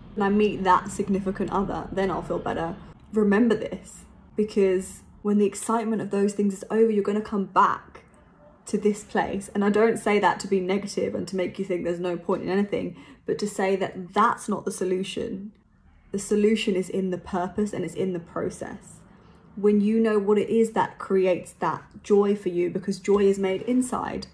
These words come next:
whilst pleasure you can receive on the outside, joy is made here. So in order to have everything you want, money, the things that you get from the outside are not the solution.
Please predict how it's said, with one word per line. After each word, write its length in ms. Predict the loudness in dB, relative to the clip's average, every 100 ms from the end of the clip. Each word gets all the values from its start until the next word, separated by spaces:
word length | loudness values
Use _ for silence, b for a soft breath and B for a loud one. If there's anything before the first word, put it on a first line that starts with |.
| B B -4
whilst 280 | -4 -4
pleasure 500 | -4 -2 0 -2 -4 B B -8
you 100 | -6
can 160 | -4
receive 400 | -4 -2 0 0
on 80 | 0
the 120 | 0
outside, 580 | 2 2 0 -8 -6 -10 -14 -20 -6
joy 280 | 2 4 2
is 140 | -2
made 220 | -4 -4
here. 280 | -4 -6 -8 -16 -20 -20 -20 -20
So 240 | -6 0
in 100 | 0
order 280 | 2 2 2
to 120 | 0
have 400 | -4 -2 -2 -2 -4
everything 420 | -2 -2 -2 -4
you 160 | -2 -4
want, 560 | 0 2 2 0 -6 -8 -20 -20 -20 -20 -20 -20 -20 -20 -20 -20 -14 -2
money, 800 | 2 4 4 4 2 2 -2 -4 -20 -20 _ -20 _ _ _ -4
the 80 | -2
things 340 | 4 4 4
that 120 | 0
you 80 | 0
get 180 | 0 0
from 160 | -2
the 100 | -2 -2
outside 600 | -4 -4 -4 -4 -2 -4
are 100 | -4
not 240 | -4 -6
the 60 | -8
solution. 720 | -10 -8 -8 -8 -12 -12